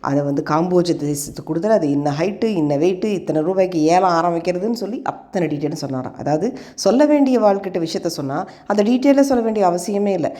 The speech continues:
ஆஞ்சநேய சுவாமியை போய், "நீ சமாதானப்படுத்தி அழிச்சுன்னு வா" அப்படின்னா,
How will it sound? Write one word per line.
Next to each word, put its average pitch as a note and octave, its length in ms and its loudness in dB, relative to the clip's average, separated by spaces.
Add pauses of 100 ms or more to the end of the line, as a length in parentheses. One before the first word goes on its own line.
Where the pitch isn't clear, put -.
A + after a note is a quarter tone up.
(120)
ஆஞ்சநேய G#3 540 0
சுவாமியை F3 320 2
போய், A3 120 0
"நீ A#3 80 0
சமாதானப்படுத்தி F#3+ 760 0
அழிச்சுன்னு E3 280 0
வா" D#3+ 160 0
அப்படின்னா, C#3 400 -4